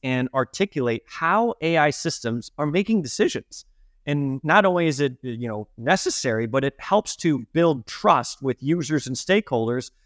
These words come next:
and helps ensure that the A I is actually being used responsibly. The part that most companies are scrambling to figure out, though, is chat G P T specifically. Since chat G P T is a publicly available,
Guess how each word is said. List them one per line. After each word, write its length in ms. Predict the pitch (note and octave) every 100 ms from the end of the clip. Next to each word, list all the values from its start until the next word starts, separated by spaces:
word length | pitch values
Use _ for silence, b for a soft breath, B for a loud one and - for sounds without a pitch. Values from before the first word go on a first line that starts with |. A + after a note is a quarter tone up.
| _ -
and 120 | C3+
helps 260 | D#3+ -
ensure 600 | D3 C3 - B3 A#3 D#3+
that 200 | D3 C3+
the 80 | - -
A 120 | C#3+
I 160 | C3 B2
is 160 | A#2+
actually 340 | A#2+ A#2 - A#2
being 380 | F#2+ B2 B2 A2
used 340 | G#2+ G2+ -
responsibly. 680 | F#2 - F#2+ F#2 - - - _ _ _ _ _
The 60 | -
part 280 | - A#3 A#3
that 120 | F#3+
most 280 | E3 G3+ -
companies 440 | F#3 F3 D#3+ C#3
are 120 | A2+
scrambling 800 | G2+ - - F#3 B3 D#4+ B3 E3+
to 40 | C3+
figure 360 | - D3 B2
out, 240 | A#2 A2+ -
though, 280 | A2+ A2 A2+
is 220 | C#3+ B2+ -
chat 400 | - - E3 G3+
G 180 | - E3+
P 200 | D#3+ D3+
T 240 | - C#3+ B2
specifically. 760 | - - - B2 - G2+ F#2 -
Since 360 | - G3 A3
chat 260 | - G#3+ G3+
G 100 | G#3
P 140 | F#3
T 200 | - F3
is 160 | C#3+ - -
a 100 | A#2+ - _
publicly 680 | - F#3 G3+ G#3+ G#3 G3+ F#3+ _ _ _ _ -
available, 1040 | B2 G#2+ D3+ F3+ F3+ D#3 D#3 D3 C#3+